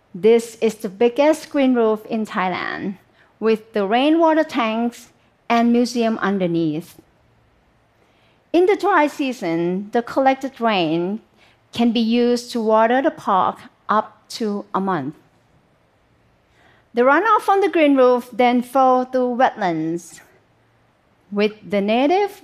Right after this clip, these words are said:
water plants that can help filter and help clean water. And at the lower end, the retention pond collects all of the water. At this pond,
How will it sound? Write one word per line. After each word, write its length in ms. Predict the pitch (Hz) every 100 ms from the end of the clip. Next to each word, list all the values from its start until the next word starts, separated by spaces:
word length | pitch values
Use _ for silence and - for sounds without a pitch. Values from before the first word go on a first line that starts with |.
| _
water 360 | 214 254 262 311
plants 560 | - 233 214 214 220
that 240 | - 196 196
can 100 | 208
help 280 | 185 202 190
filter 920 | - 320 320 320 302 294 294 302 302
and 120 | 233 208
help 380 | 220 247 -
clean 380 | - 311 294 269
water. 580 | 190 156 147 147 160 185 _ _ _ _ _ _ _ _ _ _ _ _ _
And 200 | 262 262 -
at 240 | 311 359 -
the 120 | 320
lower 360 | 277 269 262 254
end, 600 | 220 180 151 160 196 - _
the 200 | - 262
retention 720 | 254 302 339 294 277 240 220 202
pond 580 | 208 170 110 110 185 180 _ _ _ _ _ _ _ _
collects 540 | - 269 269 262 - -
all 160 | 254 262
of 260 | 247 240 -
the 80 | 269
water. 640 | 262 240 196 143 156 196 - _ _ _ _ _ _ _ _ _ _ _ -
At 300 | 277 302 -
this 240 | 269 -
pond, 680 | - 247 220 156 143 170 208